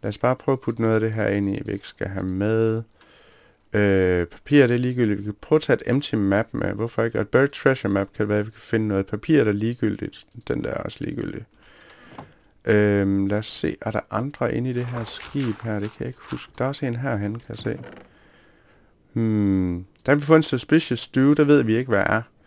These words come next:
Så er der det, der er ligegyldigt. Jeg tror ikke, der er andet herinde, vi virkelig skal bruge. Alt det her, det har vi. Men en suspicious stew, den er lidt speciel, fordi at du ved ikke, hvad den kommer til at gøre.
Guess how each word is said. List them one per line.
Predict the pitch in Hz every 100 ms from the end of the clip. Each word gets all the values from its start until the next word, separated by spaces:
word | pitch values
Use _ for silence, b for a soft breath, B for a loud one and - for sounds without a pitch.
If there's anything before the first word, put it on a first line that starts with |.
| b b b b b -
Så | - 131 -
er | 110
der | 107 110 101 98
det, | 127 131
der |
er | 127 117
ligegyldigt. | 120 131 139 135 123 123 -
Jeg | -
tror | - 131
ikke, | 135
der | 120
er | 98
andet | 117 131
herinde, | 120 117 127
vi | 117
virkelig | 113 123 123
skal | 113 -
bruge. | - 110 110 123 135 139 -
Alt | - 120 123
det |
her, | 120 113
det | 110
har | 135 131 92
vi. | 95 101
Men | 104
en | 107 107
suspicious | 120 - 175 - 143
stew, | - - 143 151
den | 151
er | 143
lidt | 143
speciel, | - 120 131 127 -
fordi | - - 120 -
at | 101 -
du | 120
ved | 139 135
ikke, | 135
hvad | 117
den | 104
kommer | 101 104 101
til | 113
at | 101
gøre. | 98 101